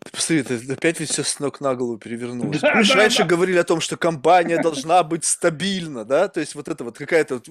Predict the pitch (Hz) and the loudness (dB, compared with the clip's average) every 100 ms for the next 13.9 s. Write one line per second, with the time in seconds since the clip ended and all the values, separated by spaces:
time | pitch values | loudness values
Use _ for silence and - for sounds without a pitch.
0 | 151 135 190 190 170 160 151 - 127 139 | -8 2 8 8 6 -2 -4 -4 -2 0
1 | 160 233 233 233 202 165 175 220 220 160 | 4 6 6 4 2 0 2 2 2 0
2 | - 190 185 220 233 220 160 - 143 135 | -8 -8 -2 0 0 -2 -6 -12 -16 -16
3 | - - 139 233 466 - - 135 135 131 | -18 -18 -14 -14 -12 -12 -10 -12 -12 -14
4 | 165 165 160 143 - 135 160 226 - 202 | -12 -4 -2 -4 -8 -6 -2 -2 -4 -8
5 | 139 131 - - - 180 233 240 202 151 | -8 -10 -14 -8 -2 2 2 4 2 0
6 | 143 - 202 170 180 - - - - _ | -6 -10 -10 -8 -10 -14 -20 -18 -18 _
7 | _ _ _ 104 104 98 - _ _ - | _ _ _ -20 -20 -20 -20 _ _ -20
8 | - - - 175 - 165 175 175 - - | -20 -20 -8 -4 0 0 0 -2 -2 -6
9 | - - - - - - 180 156 143 - | -10 -4 -4 -6 -16 -4 -2 -2 -2 -2
10 | 196 - - 160 165 175 160 185 190 - | -4 -10 -12 -10 -6 -6 -4 -4 -4 -12
11 | - 165 143 165 180 151 139 - 165 117 | -8 -8 -4 -2 -2 -4 -10 -6 -4 -4
12 | 113 139 - - 156 180 233 - 180 180 | -4 -8 -8 -12 -8 -6 -6 -4 -6 -2
13 | 202 - _ _ _ _ - 151 143 | -4 -6 _ _ _ _ -4 -2 -2